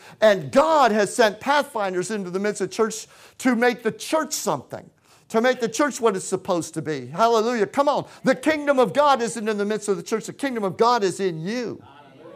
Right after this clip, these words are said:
That's what Jesus said. That's, that's his, that's his formula for a church that is the body of Christ.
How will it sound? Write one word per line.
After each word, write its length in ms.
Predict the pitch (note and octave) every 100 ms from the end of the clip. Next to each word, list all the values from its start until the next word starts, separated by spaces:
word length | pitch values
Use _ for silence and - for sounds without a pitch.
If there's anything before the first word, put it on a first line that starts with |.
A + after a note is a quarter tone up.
| - - - - _ _ _ _ _ _ -
That's 260 | C4 D4+ B3+
what 120 | G3
Jesus 480 | A#3 D4+ C#4 F3 -
said. 240 | C#3 A#2+
That's, 320 | B3 E4+ - - -
that's 300 | C4 D4 -
his, 360 | C#4 C#4+ G#3 - - -
that's 260 | F3 C#4+ -
his 300 | C#4+ C4 -
formula 840 | - C#4 D4 C4 F#3+ D#3 D#3 D#3+ F3 _ -
for 180 | A3+ G#3
a 60 |
church 340 | - A#3+ A#3 -
that 280 | G3 -
is 460 | D#4+ C4 E3 F3 - -
the 160 | - G3+
body 520 | - A#3+ A3 F3+ F3+
of 240 | F#3+ F3 -
Christ. 680 | A#3+ B3 A3+ - - -